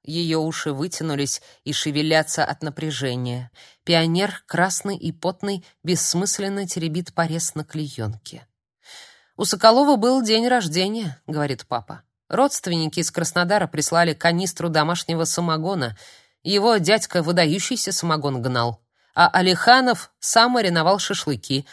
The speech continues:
Он был великий спец. Уж не представляю, где мясо доставал.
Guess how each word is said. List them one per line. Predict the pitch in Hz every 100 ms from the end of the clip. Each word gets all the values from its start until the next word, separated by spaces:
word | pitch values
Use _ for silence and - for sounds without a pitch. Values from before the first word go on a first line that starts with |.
| - 175
Он | 190
был | 180 175
великий | 135 156 143 151 175
спец. | - - 156 - - _ _
Уж | 165 -
не | 190
представляю, | 214 233 - 269 202 175 220
где | 147 151
мясо | 139 113 -
доставал. | 110 101 - - 65